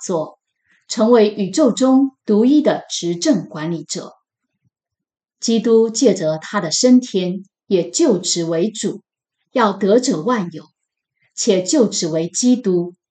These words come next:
要完成神的使命。既然这一切事都是客观的，我们怎能证明基督的升天与我们有主观的关系？证据是，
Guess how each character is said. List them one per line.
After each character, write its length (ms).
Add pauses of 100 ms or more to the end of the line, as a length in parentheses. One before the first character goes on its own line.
(180)
要 160
完 300
成 340
神 280
的 100
使 380
命。 340 (1500)
既 200
然 400
这 160
一 100
切 300
事 500
都 160
是 160
客 260
观 300
的， 200 (520)
我 100
们 180
怎 200
能 180
证 280
明 340 (160)
基 220
督 120
的 160
升 320
天 420 (280)
与 140
我 220
们 360
有 160
主 300
观 200
的 100
关 300
系？ 380 (1200)
证 240
据 220
是， 420